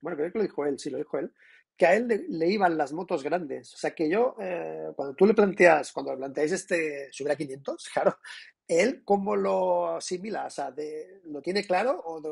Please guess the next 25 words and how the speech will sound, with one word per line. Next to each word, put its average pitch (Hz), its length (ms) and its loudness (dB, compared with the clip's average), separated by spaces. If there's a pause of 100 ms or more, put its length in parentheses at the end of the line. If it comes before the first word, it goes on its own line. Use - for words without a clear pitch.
(220)
en 165 80 -16
principio 190 540 2
es - 80 -4
una 175 120 0
cosa 175 220 -2
que, 165 380 -6 (360)
que 160 120 -4
le 147 80 0
da 165 80 4
respeto 175 580 -2
y, - 320 -12
y 170 40 -14
no, 170 160 -14
y 185 80 -2
no, 180 180 4
no 202 60 -4
lo 190 80 4
esperaba? 143 580 0
¿Cómo 185 200 -4
reaccionó 190 460 -2
entre, 143 420 -6
ante 165 240 -8
esa, 143 400 -6 (380)
ante 135 240 -12
esa, 147 260 -2